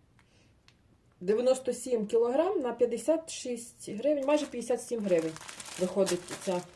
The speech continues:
пачка печива. Цукрову пудру дванадцять чи чотирнадцять гривень, не пам'ятаю вже. Е,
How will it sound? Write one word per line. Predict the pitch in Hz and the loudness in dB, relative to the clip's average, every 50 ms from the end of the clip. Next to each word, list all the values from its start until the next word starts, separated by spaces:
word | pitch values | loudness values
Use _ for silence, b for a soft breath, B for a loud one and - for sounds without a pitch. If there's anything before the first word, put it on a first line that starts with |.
| - - - | -20 -8 -4
пачка | - 175 170 - - - 175 170 160 - - - - | -2 -2 -2 -4 -6 -10 -10 -10 -10 -14 -18 -12 -6
печива. | - 180 175 170 - - 220 247 277 359 - - - - - - - - - - - - - - - - - - - - _ _ _ _ _ _ _ _ _ _ _ _ - - b b b b b b b b b b b _ _ _ _ - - - - - - - - - - - - - - - - - - - - - - | -4 -4 -4 -4 -6 -8 -6 -6 -6 -6 -8 -12 -14 -18 -18 -18 -18 -18 -18 -18 -20 -18 -18 -16 -16 -16 -18 -18 -20 -20 _ _ _ _ _ _ _ _ _ _ _ _ -20 -20 b b b b b b b b b b b _ _ _ _ -20 -20 -18 -16 -16 -14 -14 -14 -14 -12 -12 -12 -12 -14 -14 -18 -20 -18 -16 -16 -10 -8
Цукрову | 262 254 - 320 320 311 262 226 | -8 -2 4 6 6 6 6 4
пудру | 202 - - 220 240 254 269 269 285 294 302 330 320 - _ _ _ _ _ _ - | 0 -4 -4 -2 -2 -2 0 0 0 0 -2 -2 -4 -10 _ _ _ _ _ _ -12
дванадцять | 190 190 226 247 302 349 349 - 226 | -6 -4 -2 0 0 0 -2 -4 -6
чи | - 208 | -8 -8
чотирнадцять | 196 - 202 - 202 196 202 202 220 220 - 226 233 | -8 -8 -6 -4 -2 -2 -2 -2 -4 -6 -8 -14 -8
гривень, | - 262 277 285 285 294 311 330 - _ _ _ _ _ _ - | -2 0 0 0 0 -2 -4 -8 -10 _ _ _ _ _ _ -8
не | 196 208 | -8 -6
пам'ятаю | 208 - 226 233 233 233 233 - 226 226 226 233 233 233 | -6 -6 -4 -4 -4 -4 -6 -6 -6 -6 -4 -6 -6 -8
вже. | 226 233 240 254 269 - - - - - - - b b b b b b b b b b _ _ _ _ _ _ - - - - - - - - - - - - - - - - - - _ _ - _ _ - - | -10 -10 -10 -10 -12 -14 -16 -16 -16 -16 -18 -20 b b b b b b b b b b _ _ _ _ _ _ -12 -10 -10 -10 -8 -10 -12 -12 -12 -14 -14 -16 -18 -20 -20 -20 -20 -20 _ _ -20 _ _ -14 -8
Е, | 208 202 196 196 190 190 | -6 -4 -2 -2 -2 -2